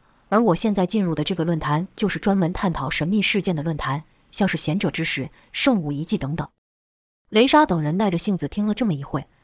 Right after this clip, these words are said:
还是没听到找到贤者之石的具体做法，便问道：“所以我们要去哪找贤者之石？”这说道：别急，我们会去找的，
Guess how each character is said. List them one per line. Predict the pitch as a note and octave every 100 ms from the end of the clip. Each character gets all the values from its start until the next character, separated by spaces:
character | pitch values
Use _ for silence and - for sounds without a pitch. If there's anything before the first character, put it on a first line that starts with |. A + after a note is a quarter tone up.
| _
还 | - F#3
是 | G3
没 | D#3+
听 | - G#3+
到 | G3 - -
找 | D#3+
到 | D3
贤 | F3 D#3+ G3
者 | E3+
之 | F3+
石 | F#3 D3+
的 | F3
具 | A#3
体 | - B2+
做 | F#3
法， | - - - _ _
便 | A3 G3+
问 | F#3+
道 | C#3+ D3 _ _ -
：“所 | G#3 B3+
以 | B3+
我 | D#3
们 | D3+
要 | G#3
去 | F#3+ F3 -
哪 | D#3 F3
找 | E3+
贤 | C3+ G3 G3
者 | -
之 | -
石？” | - - - _ _ _ _ _ _ _ -
这 | G#3+
说 | - A3
道： | F#3 - _ _
别 | - G#3
急， | - E3 F3+ _ _
我 | E3
们 | E3+
会 | F#3 A#3
去 | G#3
找 | C3+ -
的， | D3